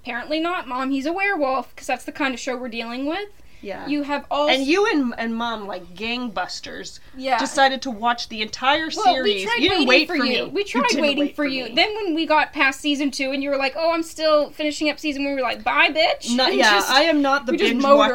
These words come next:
Speaker 1: motored.
Speaker 2: you're looking for.
Speaker 1: We just motored through Buffy. Um, but yeah, so basically,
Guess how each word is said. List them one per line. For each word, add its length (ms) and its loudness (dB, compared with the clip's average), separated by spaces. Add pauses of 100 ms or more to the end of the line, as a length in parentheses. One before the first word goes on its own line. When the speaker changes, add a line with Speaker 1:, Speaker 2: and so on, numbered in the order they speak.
(120)
Speaker 1:
motored. 120 -2
Speaker 2:
you're 140 2
looking 340 -4
for. 380 -6
Speaker 1:
We 100 2
just 240 -2
motored 540 0
through 200 -8
Buffy. 560 -10 (360)
Um, 440 -2 (120)
but 100 -6
yeah, 140 2
so 160 -8
basically, 720 -4